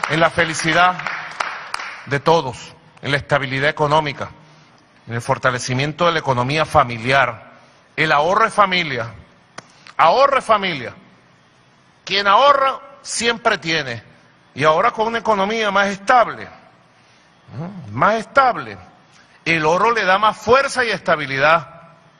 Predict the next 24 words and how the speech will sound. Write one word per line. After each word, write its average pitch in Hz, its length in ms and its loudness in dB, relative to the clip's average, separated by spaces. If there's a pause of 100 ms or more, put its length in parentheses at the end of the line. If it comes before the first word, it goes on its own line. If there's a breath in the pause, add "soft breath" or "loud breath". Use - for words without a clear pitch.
(560)
¿Ah? 214 340 2 (840)
Dígalo 196 380 2
ahí, 208 160 -2 (1200)
dígalo 185 340 0
ahí, 196 160 -4 (800)
que 143 100 -8
me 151 60 -2
está 175 140 0
escuchando, 180 480 -2
díganlo 185 320 0
ahí, 175 160 -2 (240)
o 196 140 2
no, - 500 -4 (840)
o 208 140 4
no. 196 320 0 (3250)
Si - 220 -4
los 185 120 2
planes 233 360 2
de 226 80 2
ahorro 240 400 4
de 226 100 0
la 202 80 4
banca 226 380 4
normalmente 202 880 -2